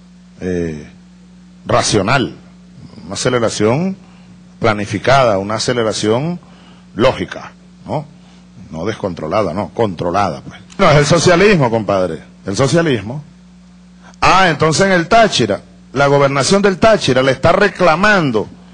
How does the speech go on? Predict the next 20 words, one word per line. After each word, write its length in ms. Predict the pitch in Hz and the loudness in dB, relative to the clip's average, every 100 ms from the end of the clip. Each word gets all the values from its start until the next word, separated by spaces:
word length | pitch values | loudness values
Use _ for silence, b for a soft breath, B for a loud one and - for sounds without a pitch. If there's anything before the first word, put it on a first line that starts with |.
| - - B B B | -20 -20 B B B
a 140 | 139 | 0
aquella 380 | 135 175 190 175 | 2 2 4 4
gente 400 | 196 190 147 143 | 2 0 -2 0
humilde 680 | 143 147 190 214 185 131 - - | 0 2 2 2 0 -4 -6 -10
que 180 | - 156 | -2 0
pague 340 | 147 151 151 160 | 0 0 2 2
las 160 | 156 | 2
viviendas. 460 | 139 117 107 95 90 - - - B B B B - - - | 2 0 -2 -4 -12 -16 -20 -20 B B B B -20 -20 -6
Y 160 | 160 170 | 2 2
están 580 | 143 131 - 214 214 180 | 2 0 2 2 2 -2
incluso 360 | 151 202 208 185 | 2 2 4 2
amenazándolos 760 | 160 151 139 208 214 202 175 | 2 0 2 2 2 2 2
con 180 | 156 151 | 2 0
sacarlo 720 | - 143 139 202 226 220 214 | 0 0 2 4 4 4 4
de 80 | 190 | 4
las 100 | 156 | 4
viviendas 540 | 143 139 202 220 208 | 2 4 4 4 0
si 100 | 170 | 2
no 160 | 147 147 | 0 2
pagan. 480 | 147 139 135 131 | 2 2 0 -4